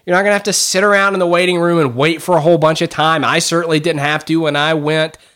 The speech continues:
They're going to take care of you, they're going to have attention to detail, and they're going to do everything in their power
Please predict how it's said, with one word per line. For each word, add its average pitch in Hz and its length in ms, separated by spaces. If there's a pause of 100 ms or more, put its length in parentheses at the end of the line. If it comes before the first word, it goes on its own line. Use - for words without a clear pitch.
(220)
They're 160 160
going 180 280
to 156 60
take 160 240
care 226 320
of 208 60
you, 220 180
they're 175 140
going 165 180
to 151 80
have 156 180
attention 185 600 (240)
to 180 100
detail, 170 520
and 156 80
they're 175 100
going 170 160
to - 80
do 156 140
everything 185 380
in 160 80
their 202 180
power 151 560